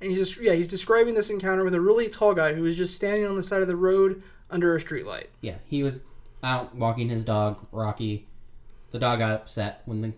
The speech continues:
Speaker 2: got near the guy. So he just kinda booked it home. And then he decided,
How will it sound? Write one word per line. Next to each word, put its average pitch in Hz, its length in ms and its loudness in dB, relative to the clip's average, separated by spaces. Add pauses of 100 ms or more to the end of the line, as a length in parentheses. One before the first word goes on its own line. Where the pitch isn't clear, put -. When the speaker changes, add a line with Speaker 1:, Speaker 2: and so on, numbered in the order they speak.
Speaker 2:
got 110 140 -4
near 104 100 -4
the 101 80 -6
guy. 98 300 -6 (420)
So 113 200 -4
he 143 100 0
just - 260 -8
kinda 131 220 -4
booked 123 200 -6
it 127 80 -6
home. 117 360 -4 (400)
And 127 100 -2
then 143 80 2
he 156 60 2
decided, 117 340 -2